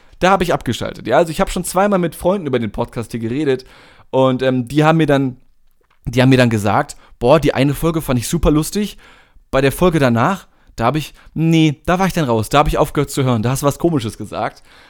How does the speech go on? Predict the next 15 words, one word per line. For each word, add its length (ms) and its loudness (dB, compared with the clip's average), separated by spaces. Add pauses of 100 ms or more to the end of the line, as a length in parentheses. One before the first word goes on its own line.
(180)
Ähm, 420 -2 (1400)
aber 200 -4
das 300 -4
ist 180 -6
halt, 180 -4
das, 380 0
das, 220 2
das 180 -2
ist 100 -8
für 100 -4
mich 140 -4
die 100 -4
Essenz 300 -2
der 120 -2
Quittung, 380 -2